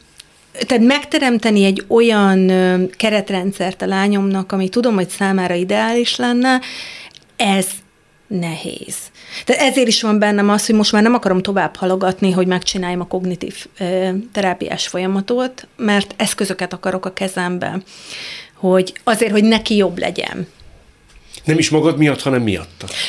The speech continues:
Speaker 1: Hát inkább miatta, mert én, én most már azt mondom, hogy úgy, ahogy elfunkcionálok, tök érdekes, hogy, ö, például a gyógyszer arra is jó volt, hogy, ö,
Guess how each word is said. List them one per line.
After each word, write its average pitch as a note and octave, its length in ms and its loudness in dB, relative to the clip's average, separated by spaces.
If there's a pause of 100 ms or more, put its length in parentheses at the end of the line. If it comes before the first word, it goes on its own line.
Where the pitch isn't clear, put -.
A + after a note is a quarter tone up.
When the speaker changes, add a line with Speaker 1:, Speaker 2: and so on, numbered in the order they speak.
Speaker 1:
Hát D#4+ 160 0
inkább A#3 380 2
miatta, G3+ 420 2
mert G#3 280 2
én, C4+ 180 2
én D4 200 4
most C#4 260 4
már C#4+ 160 2
azt D4+ 200 2
mondom, A#3 320 2
hogy A#3 180 2 (100)
úgy, C4 220 4
ahogy G3+ 220 2
elfunkcionálok, F#3+ 1160 0
tök A#3 200 0
érdekes, G3 640 0
hogy, G3+ 260 4
ö, G3+ 380 6 (460)
például G#3 300 4
a G#3+ 40 4
gyógyszer A3 420 2
arra A3+ 220 4
is F#3 220 2
jó G3 100 2
volt, G#3 300 0
hogy, G#3+ 320 2
ö, G#3 420 2